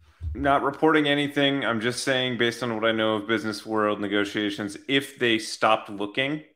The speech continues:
uh, I E, they stopped interviewing other candidates, it would only because they had signed something. Uh, I, I think that Chris Leach is,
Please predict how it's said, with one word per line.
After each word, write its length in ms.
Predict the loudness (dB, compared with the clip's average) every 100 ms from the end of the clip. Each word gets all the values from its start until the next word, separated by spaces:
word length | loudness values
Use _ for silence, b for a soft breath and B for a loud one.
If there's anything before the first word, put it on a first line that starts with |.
| _ _
uh, 40 | -2
I 200 | 0 0
E, 160 | 0 0
they 120 | -2
stopped 260 | 2 0
interviewing 400 | 0 -4 -2 0
other 160 | 0 0 -2
candidates, 500 | -2 0 0 0 -4
it 80 |
would 140 | -2 -2
only 420 | -2 -4 -4 -8 _ _
because 360 | -6 -2 -4 -2
they 140 | -4
had 160 | -4 -4
signed 260 | -6 -6
something. 400 | -10 -12 -12 -14 -18 -10
Uh, 260 | -6 -4 -4
I, 280 | -4 -2 -4
I 40 | -4
think 260 | -8 -6
that 160 | -6 -6 -10 _ -6
Chris 260 | -4 -2
Leach 260 | -2 -2 -2
is, 260 | -6 -8